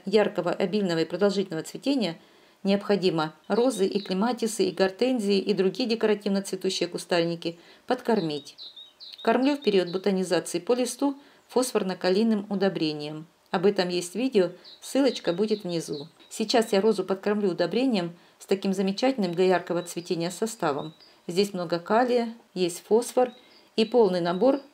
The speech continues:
микроэлементов. Кормить буду по листу. Обрезанные побеги можно не выбрасывать, а нарезать из них черенки и укоренить. Как это сделать, я покажу в следующем видео. А на сегодня всё.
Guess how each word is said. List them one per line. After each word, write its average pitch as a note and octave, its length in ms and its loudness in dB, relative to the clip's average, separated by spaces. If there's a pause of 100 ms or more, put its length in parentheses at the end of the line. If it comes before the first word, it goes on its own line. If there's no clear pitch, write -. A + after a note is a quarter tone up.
(120)
микроэлементов. F#3 880 0 (240)
Кормить A#3+ 380 2
буду A3 200 0
по B3 120 -6
листу. G3+ 500 -4 (380)
Обрезанные G3 540 2
побеги G3+ 380 0
можно G3+ 420 -2
не G3 100 0
выбрасывать, F3+ 640 0
а F#3+ 80 -2
нарезать F#3+ 460 0 (180)
из F#3+ 160 -4
них A3+ 200 -2
черенки A3 600 -2 (320)
и A#3+ 140 -2
укоренить. F3 680 -2 (100)
Как G#3 200 0
это G#3 180 4
сделать, A#3 380 2
я - 60 -2
покажу G3 340 -2
в A#3 60 -12
следующем G3 540 0
видео. D3+ 420 -8 (500)
А F#3+ 60 -4
на G3 120 0
сегодня A3+ 420 -2
всё. F3 360 -8